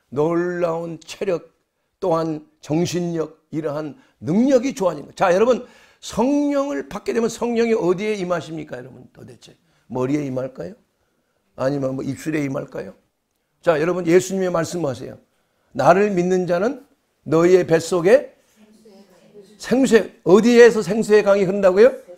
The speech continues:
뱃속에서 생수의 강이 흐르는 거예요. 저는 이제 검도를 오랫동안 수련했습니다. 한 이십 년 가까이 했어요. 예. 그래서 그 검도할 때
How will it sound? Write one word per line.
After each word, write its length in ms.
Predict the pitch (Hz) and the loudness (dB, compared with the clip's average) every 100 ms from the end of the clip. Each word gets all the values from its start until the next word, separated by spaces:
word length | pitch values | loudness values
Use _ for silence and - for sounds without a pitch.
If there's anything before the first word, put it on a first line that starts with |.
| _ - - | _ -20 -20
뱃속에서 800 | - 208 190 - 220 175 151 - - | -2 2 2 2 0 2 -2 -4 -6
생수의 440 | - 165 165 175 | -6 -6 -2 -2
강이 220 | 170 151 | -2 -2
흐르는 420 | 151 156 151 147 | -4 -4 -6 -6
거예요. 580 | 139 143 135 - 151 143 _ - - - - | -6 -6 -6 -10 -12 -12 _ -20 -20 -20 2
저는 240 | 220 247 | 4 6
이제 160 | 247 240 | 4 0
검도를 480 | 175 208 240 262 254 | 2 2 4 4 4
오랫동안 500 | 247 208 208 226 208 | 6 6 6 4 2
수련했습니다. 840 | 226 208 180 147 151 135 117 113 | 2 0 0 -4 -10 -10 -12 -14
한 200 | - 165 | -12 -8
이십 220 | 170 147 | -8 -6
년 160 | 180 165 | -4 -4
가까이 280 | 156 - 151 | -4 -2 -2
했어요. 440 | 123 123 - 156 - _ _ _ _ _ _ _ - | -2 -10 -8 -8 -8 _ _ _ _ _ _ _ 0
예. 540 | 151 143 135 131 135 _ _ _ _ _ _ _ _ _ _ _ | 4 6 4 -4 -10 _ _ _ _ _ _ _ _ _ _ _
그래서 320 | - 277 277 | 2 6 6
그 140 | 254 269 | 4 2
검도할 540 | 208 269 294 262 247 | 2 2 4 4 4
때 340 | 277 254 185 | 6 6 4